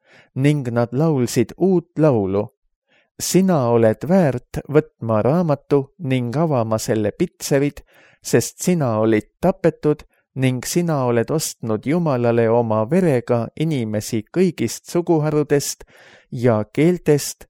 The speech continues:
ja rahvastest ja paganahõimudest. Niisiis võib lambaväravat vaadelda ka risti võrdpildina.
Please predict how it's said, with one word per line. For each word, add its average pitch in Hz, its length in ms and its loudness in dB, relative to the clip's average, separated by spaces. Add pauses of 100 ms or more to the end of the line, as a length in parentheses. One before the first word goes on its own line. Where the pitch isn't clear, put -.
(220)
ja 113 280 2
rahvastest 147 800 -2 (160)
ja 143 180 2
paganahõimudest. 104 1200 -4 (2750)
Niisiis 143 720 2
võib 123 400 2
lambaväravat 135 920 0
vaadelda 135 680 0
ka 113 260 2
risti 147 540 0
võrdpildina. 107 920 0